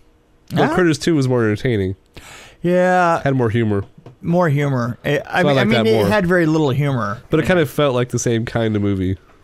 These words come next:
Speaker 2: Did it?
Speaker 1: to me. I don't know.
Speaker 2: Really? 'Cause I,
Speaker 1: I don't
Speaker 2: I,
Speaker 1: wanna
Speaker 2: I mean, th-, this honestly, th-, this reminisced, uh, uh,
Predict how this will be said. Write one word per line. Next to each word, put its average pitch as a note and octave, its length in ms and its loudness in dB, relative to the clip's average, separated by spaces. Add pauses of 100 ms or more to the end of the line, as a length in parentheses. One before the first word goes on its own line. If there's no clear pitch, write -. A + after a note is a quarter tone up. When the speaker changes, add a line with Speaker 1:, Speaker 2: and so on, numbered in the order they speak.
(300)
Speaker 2:
Did F3 180 0
it? G4+ 300 0
Speaker 1:
to C#3 80 0
me. G#2 320 0
I G2 100 -2
don't G2+ 120 0
know. F#2 120 -2
Speaker 2:
Really? C#4 580 2 (840)
'Cause A#3 180 0
I, D4 60 4
Speaker 1:
I - 100 4
don't B2 120 2
Speaker 2:
I, - 80 2
Speaker 1:
wanna A#3+ 100 0
Speaker 2:
I B3 80 2
mean, B3+ 360 -2
th-, C#4 180 -2
this D4 220 -2
honestly, C#4+ 640 0
th-, B3+ 180 -8
this F3+ 320 -2
reminisced, G3+ 640 -2
uh, D3+ 300 2
uh, A#2+ 360 0